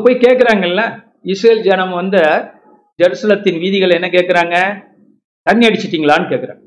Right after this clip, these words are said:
"பரியாசம் பண்றீங்களா தண்ணி அடிச்சிட்டு? எங்களை வடைக்கிறீங்களா?"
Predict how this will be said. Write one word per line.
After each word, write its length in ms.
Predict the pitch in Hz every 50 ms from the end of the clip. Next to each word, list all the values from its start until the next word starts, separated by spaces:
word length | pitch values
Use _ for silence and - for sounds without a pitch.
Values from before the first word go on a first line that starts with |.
| _ _ _ _ _ _ _ _ _ _ _ _ _ _ _ _ _ _ _ _ _ _ _ _ _ _ _ _ _ _ _ _ _ _ _ _ _ _
"பரியாசம் 460 | - 175 202 226 226 220 220 220 196 175
பண்றீங்களா 500 | 165 143 147 151 139 131 127 135 156 160 139 - - - _
தண்ணி 200 | - 165 185 185
அடிச்சிட்டு? 440 | 175 160 135 - - - - 131 139 139 131 - - - _ _ _ _ _ _ _ _ _ _ _ _
எங்களை 180 | 165 165 160 160
வடைக்கிறீங்களா?" 640 | 175 185 208 214 208 190 165 147 135 123 131 147 160